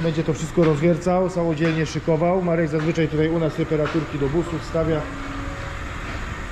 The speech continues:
No i dużo też mi pomagał zawsze rozwiercać. No i samodzielnie pod moim okiem tu będzie to wszystko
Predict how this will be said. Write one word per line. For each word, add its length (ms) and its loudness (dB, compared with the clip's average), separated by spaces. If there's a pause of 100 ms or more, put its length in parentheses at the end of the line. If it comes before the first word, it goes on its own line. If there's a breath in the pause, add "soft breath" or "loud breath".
(1080)
No 140 6
i 100 8
dużo 240 4
też 180 0
mi 80 2
pomagał 400 2
zawsze 320 0
rozwiercać. 680 2 (1800)
No 60 4
i 40 2
samodzielnie 600 4 (200)
pod 100 2
moim 260 4
okiem 220 0
tu 120 -2
będzie 240 0
to 100 -2
wszystko 380 -2